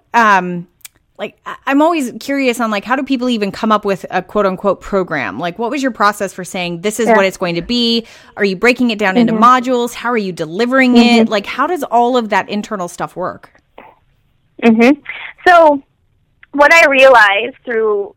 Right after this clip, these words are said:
Speaker 2: you know, my experience working in the health and fitness field is that <laughs> losing weight has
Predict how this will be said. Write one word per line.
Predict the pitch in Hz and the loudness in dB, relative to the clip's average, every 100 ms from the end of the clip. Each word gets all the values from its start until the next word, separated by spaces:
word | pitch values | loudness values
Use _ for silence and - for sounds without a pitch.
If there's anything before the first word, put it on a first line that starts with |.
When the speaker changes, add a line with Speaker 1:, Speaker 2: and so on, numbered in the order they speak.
| - | -10
Speaker 2:
you | 233 | -6
know, | 214 | -4
my | 214 | -4
experience | 202 - _ 220 214 214 214 | -4 -8 _ -2 -2 -2 -4
working | 220 214 214 | -4 -4 -8
in | 214 | -8
the | |
health | 208 214 214 | -4 -4 -4
and | 214 | -8
fitness | 233 - 226 226 | -8 -8 -16 -14
field | - 214 127 233 _ _ _ _ - | -6 -4 -4 -10 _ _ _ _ -4
is | 240 226 | -2 0
that | 233 233 202 - _ _ - 247 | 2 4 2 -2 _ _ -18 -18
<laughs> | 214 _ - | -18 _ -8
losing | 403 523 381 302 | -6 -4 -6 -4
weight | 285 220 | -4 -4
has | 226 240 220 | -4 -4 -4